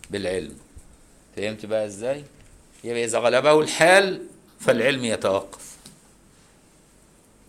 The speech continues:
فهمت بقى ازاي؟ زي ما نقول ده مريض، حاله مريض، لا يستطيع أن يتوضأ، يبقى حاله يغلب العلم، فهو ما يتوضأش، يتيمم ويصلي.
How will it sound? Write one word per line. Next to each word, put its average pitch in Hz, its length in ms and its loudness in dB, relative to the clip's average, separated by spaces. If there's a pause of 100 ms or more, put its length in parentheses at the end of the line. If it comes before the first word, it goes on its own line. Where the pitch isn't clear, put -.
(140)
فهمت 117 380 -6
بقى 120 180 -4
ازاي؟ 120 320 -8
زي 147 220 2
ما 135 140 -2
نقول 147 220 -6
ده 143 100 6
مريض، 127 520 0 (1600)
حاله 165 420 4
مريض، 143 420 -4 (1200)
لا 120 200 2
يستطيع 135 480 2
أن 135 80 -4
يتوضأ، 127 580 0 (440)
يبقى 98 300 -8
حاله 151 480 4
يغلب 147 320 2
العلم، 110 380 0 (160)
فهو 127 120 -4
ما 143 120 2
يتوضأش، 113 520 -2 (280)
يتيمم 120 540 -2
ويصلي. - 300 -8